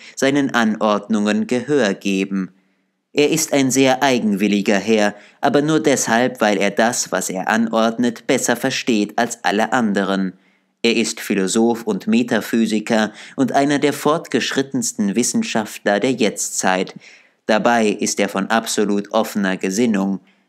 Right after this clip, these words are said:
Das und seine Nerven von Stahl, ein eisiges Temperament, unbeugsame Entschlossenheit, Selbstbeherrschung und Toleranz, die bei ihm nicht Tugenden,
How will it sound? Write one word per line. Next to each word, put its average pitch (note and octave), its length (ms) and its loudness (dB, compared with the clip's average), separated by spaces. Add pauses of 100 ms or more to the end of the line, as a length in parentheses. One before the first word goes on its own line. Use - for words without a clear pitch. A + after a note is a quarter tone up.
Das A#2+ 640 -2 (240)
und D3+ 280 2
seine B2+ 260 2
Nerven A#2 500 0
von A#2 200 0
Stahl, G2 600 0 (220)
ein G2+ 240 -2
eisiges G#2 500 0
Temperament, G#2+ 720 0 (220)
unbeugsame A#2 880 2
Entschlossenheit, A#2 880 0 (180)
Selbstbeherrschung A2 1080 0
und C#3+ 360 -4
Toleranz, A#2+ 680 2 (260)
die B2 120 2
bei G#2+ 180 2
ihm G#2+ 300 0
nicht - 320 -6
Tugenden, A2+ 680 2